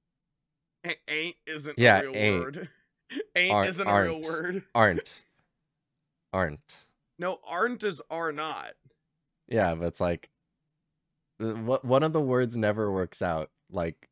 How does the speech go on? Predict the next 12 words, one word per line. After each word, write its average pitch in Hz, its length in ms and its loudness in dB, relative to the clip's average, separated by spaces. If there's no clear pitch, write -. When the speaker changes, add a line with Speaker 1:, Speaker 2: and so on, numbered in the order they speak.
Speaker 2:
if 90 160 -6
you 90 140 -4
break 87 320 -2
it 87 120 -6
down 80 440 -6
and 92 120 -8
it 87 120 -8
sounds 85 380 -6
funny. 73 460 -10
It's - 160 -18
like, 80 240 -6
"I 82 380 -2